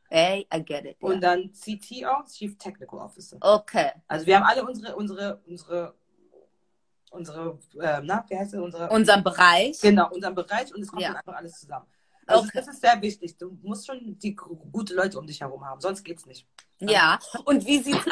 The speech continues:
Speaker 1: aus, wenn, wenn ihr mal so Stress habt oder so? Ich ma-, mit
Speaker 2: Also zwischen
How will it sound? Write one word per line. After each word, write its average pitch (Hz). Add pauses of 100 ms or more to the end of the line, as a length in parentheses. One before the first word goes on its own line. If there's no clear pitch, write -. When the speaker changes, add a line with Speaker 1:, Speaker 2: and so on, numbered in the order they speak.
(100)
Speaker 1:
aus, 202
wenn, 226 (120)
wenn 214
ihr 214
mal 196
so 180
Stress -
habt 269
oder 277
so? 285 (240)
Ich 381
ma-, -
mit 233
Speaker 2:
Also 208
zwischen 262